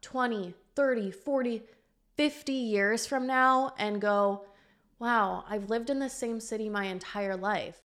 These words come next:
I wonder what it would have been like if I moved to my dream city. I wonder what life could have been like for me if I took a chance, if I just went,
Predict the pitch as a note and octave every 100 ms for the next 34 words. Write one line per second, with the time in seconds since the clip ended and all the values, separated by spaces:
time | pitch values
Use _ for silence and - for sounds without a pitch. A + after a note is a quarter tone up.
0 | _ _ _ _ _ _ _ _ - G#3+
1 | G3+ A3 B3 C4 A#3+ A#3 - G3+ G#3 G3
2 | G#3 G3+ F#3+ F#3 F#3+ G3 F#3 F#3+ F3+ -
3 | G3 F3+ - F#3 F3+ - F3+ - - -
4 | _ _ _ _ _ _ _ _ _ _
5 | _ G3 A#3 A#3 C4 C#4 C4 B3 G#3 G3+
6 | G#3 - - G#3+ F#3 E3+ F#3 G3+ G#3+ F3+
7 | - - F#3 F3 E3 E3+ F#3 - - _
8 | - F#3+ F#3+ F3+ - G3+ - - G3 F3
9 | - - F#3+ G3+ F#3+ G#3 G3+ F#3 E3 D#3
10 | C#3+ - -